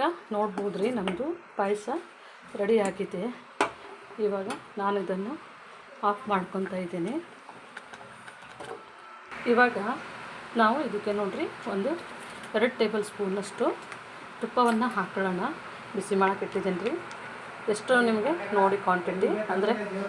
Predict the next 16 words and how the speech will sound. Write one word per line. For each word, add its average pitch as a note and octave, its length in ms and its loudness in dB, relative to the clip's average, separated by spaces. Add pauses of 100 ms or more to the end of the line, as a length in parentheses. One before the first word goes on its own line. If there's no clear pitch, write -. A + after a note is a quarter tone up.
(160)
ಇಷ್ಟಪಡೋರು A#3+ 580 6
ಜಾಸ್ತಿ A3 320 4
ಹಾಕೋಬೋದು, G3 500 2 (680)
ಬೇಡ G#3 140 6 (100)
ಅಂತಂದ್ರೆ G#3 400 -2 (120)
ಸ್ವಲ್ಪ A3 200 -2 (100)
ಕಡಿಮೆನೂ F#3+ 360 2 (220)
ಮಾಡ್ಕೋಬೋದು. F#3 520 0 (120)
ನಾನು G3 200 2
ಸ್ವಲ್ಪನೇ F#3+ 400 0 (560)
ಗೋಡಂಬಿಯನ್ನು F#3+ 540 4 (200)
ಹಾಕ್ತಾ F3+ 380 4
ಇದ್ದೇನೆ. F3+ 300 0 (2000)
ಮತ್ತು F3+ 260 -2
ಇದಕ್ಕೆ G3+ 240 0 (100)
ದ್ರಾಕ್ಷಿ G3 320 4